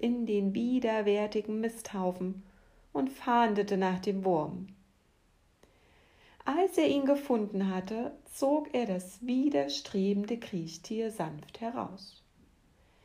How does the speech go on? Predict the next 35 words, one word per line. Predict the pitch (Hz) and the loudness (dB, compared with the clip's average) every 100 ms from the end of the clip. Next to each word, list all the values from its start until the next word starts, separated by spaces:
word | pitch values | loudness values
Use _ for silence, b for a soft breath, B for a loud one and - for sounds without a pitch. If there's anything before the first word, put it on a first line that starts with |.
| b b | b b
„Hey, | - 202 233 294 320 311 | -4 4 10 10 10 8
lass | 277 269 | 10 8
mich | 285 285 | 6 2
in | 269 | 0
Ruhe“, | 220 247 311 269 175 156 156 - _ _ _ | 2 6 12 12 12 6 0 -10 _ _ _
brüllte | - 190 175 175 | -2 2 2 4
der | 175 170 | 2 2
Wurm. | 165 165 160 | 2 0 0
„Hilfe! | 190 294 403 320 277 254 202 - - - - | 6 8 10 12 12 12 12 6 -8 -16 4
S | 294 349 | 4 10
O | 330 | 12
S, | - 269 285 - B B | 12 12 10 0 B B
ich | 202 | 4
werde | 247 294 381 | 8 10 10
entführt!“ | 262 - - 330 403 - - - _ _ _ _ _ _ _ _ _ _ _ _ _ _ _ _ _ _ _ - | 8 4 10 12 12 10 0 -18 _ _ _ _ _ _ _ _ _ _ _ _ _ _ _ _ _ _ _ -6
Und | 247 | 0
der | 285 | 2
kleine, | 285 339 339 370 370 | 2 2 4 4 2
schleimige | - 202 190 190 196 202 | 0 -2 0 0 -2 2
Wurm | 254 277 | 6 4
ringelte | 269 294 320 311 302 285 | 4 2 4 0 2 2
und | 247 190 | 4 2
wehrte | 220 240 262 262 | 4 4 2 0
sich, | 233 254 254 - _ | 0 -2 -2 -10 _
bis | 330 330 - - | 0 0 -4 -2
er | 202 | 0
sich | 190 247 - | 0 -2 -2
dem | - 175 | -4 -4
Griff | 185 214 285 285 | 0 2 2 0
des | - 170 - | -10 -12 -8
Deva | - 185 202 202 | -2 2 4 4
entwunden | 214 214 180 170 180 | 2 2 2 2 -2
hatte | 180 170 - | -2 -4 -6
und | 160 151 156 | -8 -10 -6
wieder | 190 220 226 233 | -2 0 2 0